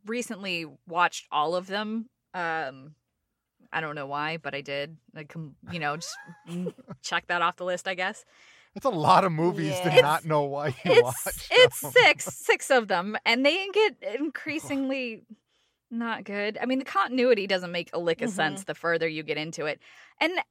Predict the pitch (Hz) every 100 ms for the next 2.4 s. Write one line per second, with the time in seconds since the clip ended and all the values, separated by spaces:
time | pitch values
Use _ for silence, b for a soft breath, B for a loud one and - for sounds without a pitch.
0 | _ - 254 403 - 269 269 262 254 220
1 | 208 202 190 - 196 185 185 175 - 180
2 | 165 180 190